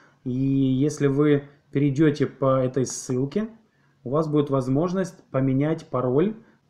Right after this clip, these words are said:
Итак, в нашем случае мы ставим любой пароль,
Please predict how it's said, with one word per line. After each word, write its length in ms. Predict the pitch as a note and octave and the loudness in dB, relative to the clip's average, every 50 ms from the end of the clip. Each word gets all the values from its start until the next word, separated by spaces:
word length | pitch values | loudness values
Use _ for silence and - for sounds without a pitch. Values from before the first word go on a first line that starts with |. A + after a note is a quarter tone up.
| _ - | _ -8
Итак, 320 | C#3+ C#3 D#3 C3+ - - | -4 -2 0 -2 -2 -2
в 20 | - | -6
нашем 280 | D3+ E3 D#3 - C#3+ C3 | -6 -4 -4 -4 -4 -4
случае 440 | - - E3+ F#3+ F#3+ - D#3 C#3 | -2 -2 -2 -2 -2 -2 0 0
мы 340 | C3+ C3+ C#3+ D3 D3 D3 D3 - _ _ _ _ _ _ _ _ _ _ _ _ _ _ _ _ _ _ _ _ _ _ _ _ _ _ | 2 2 2 2 0 0 -4 -10 _ _ _ _ _ _ _ _ _ _ _ _ _ _ _ _ _ _ _ _ _ _ _ _ _ _
ставим 600 | - - - - D3 D3 C#3 B2+ A#2+ A2 G#2 - _ _ _ _ _ _ _ _ _ _ _ _ - | -20 -10 -4 0 0 2 2 2 0 -4 -8 -12 _ _ _ _ _ _ _ _ _ _ _ _ 0
любой 380 | D#3 E3 D#3+ C#3+ C#3 B2+ A2+ | 2 2 4 6 4 4 4
пароль, 400 | - A#2 A#2 B2 C#3+ E3+ G#3+ A3+ | 2 -2 0 2 2 0 0 -2